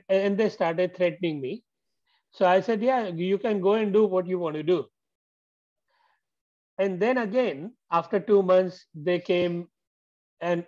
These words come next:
uh, uh, the, intimidate me.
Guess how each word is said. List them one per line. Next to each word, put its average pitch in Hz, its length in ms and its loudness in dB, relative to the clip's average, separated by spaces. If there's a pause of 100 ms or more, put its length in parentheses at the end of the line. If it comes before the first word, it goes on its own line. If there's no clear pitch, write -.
(100)
uh, 160 160 -8 (260)
uh, 156 580 0
the, 156 240 -6
intimidate 165 640 -2
me. 170 240 -6